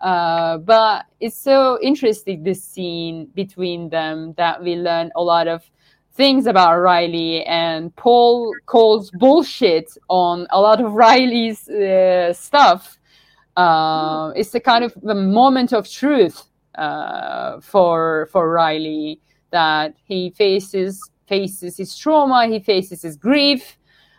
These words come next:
Speaker 1: uh, which, uh, he has been postponing until now. I mean, he, he has been seeing the ghost of the girl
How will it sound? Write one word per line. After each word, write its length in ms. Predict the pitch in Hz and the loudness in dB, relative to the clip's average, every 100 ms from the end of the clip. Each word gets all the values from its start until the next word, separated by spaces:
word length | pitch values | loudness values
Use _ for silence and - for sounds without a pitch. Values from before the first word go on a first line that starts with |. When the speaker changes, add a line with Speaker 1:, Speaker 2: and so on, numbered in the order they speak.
| _ - | _ -2
Speaker 1:
uh, 760 | 185 170 160 160 160 160 156 | 0 2 0 -2 -4 -4 -6
which, 480 | 180 247 233 - - - | -2 -2 -2 -10 -12 -6
uh, 580 | 180 165 160 156 156 151 | -4 -4 -4 -2 -2 -6
he 220 | - 220 | -6 -4
has 260 | 208 208 185 | 0 -2 -2
been 180 | 208 | -8
postponing 920 | 196 233 - - 285 330 294 180 147 - _ | -6 -8 -4 2 4 4 0 -4 -6 -12 _
until 360 | 175 180 190 165 | -4 -4 -4 -6
now. 260 | 156 151 151 | -2 0 0
I 80 | 185 | 0
mean, 180 | 233 | -2
he, 540 | 185 202 240 254 269 285 _ _ _ _ | -6 -4 -2 -2 -4 -8 _ _ _ _
he 200 | 233 254 | 0 2
has 240 | 254 240 | 2 2
been 140 | 240 262 | -2 -4
seeing 440 | - 262 262 247 | -4 -4 -2 -2
the 80 | 220 | 0
ghost 420 | 220 262 277 - | 2 2 0 -2
of 160 | 196 196 | -2 -2
the 80 | 196 | -2
girl 600 | 233 240 170 156 156 | 0 2 2 -2 -8